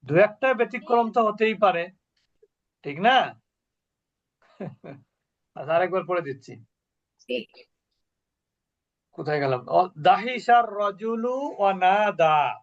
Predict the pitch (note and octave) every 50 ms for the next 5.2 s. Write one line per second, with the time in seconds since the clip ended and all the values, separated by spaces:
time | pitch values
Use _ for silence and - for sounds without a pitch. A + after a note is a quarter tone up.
0 | _ G3 G3+ A3+ B3 A#3+ G#3 A#3+ A#3+ A#3 A3 A3 A3 - G#3+ G3+ F#3 E3+ G3 G3+
1 | G3 F#3+ F3+ - F#3+ F#3 F#3 F#3 F#3+ F#3+ F#3+ G3 F#3 F#3 E3+ E3 - _ - F#3
2 | D#3+ D#3 E3 D#3+ E3+ E3+ D#3+ - - F#3 D#3+ D#3 C3+ - F3 D3 D3 D3 D#3+ E3
3 | C#3+ C#3+ C#3 D3 - - _ _ _ _ _ _ _ _ _ _ _ _ _ -
4 | D3 D#3 D#3 - G3 G3 F#3+ F#3 G3 F3+ F3+ F#3 F3+ - F#3 F3 - F#3+ F3+ F3
5 | F3 F3 F3